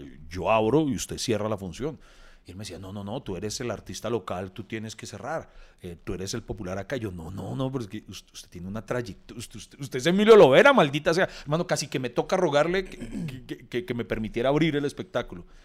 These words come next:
Eh, fue, fue algo muy bonito de esa humildad de él. Y él me dijo una frase muy chévere, me dijo, "Iván, tal vez nunca pierdas eso". Y me dijo,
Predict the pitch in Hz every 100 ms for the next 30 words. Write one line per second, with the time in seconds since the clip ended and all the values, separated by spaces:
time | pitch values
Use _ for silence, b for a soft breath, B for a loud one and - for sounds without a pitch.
0 | b b 113 113 123 117 110 113 135 127
1 | 127 139 123 131 117 107 120 135 127 127
2 | 151 143 147 - 135 139 127 127 - 123
3 | 120 107 120 b b b b 104 110 127
4 | 113 113 123 135 131 - 120 120 127 110
5 | 87 90 98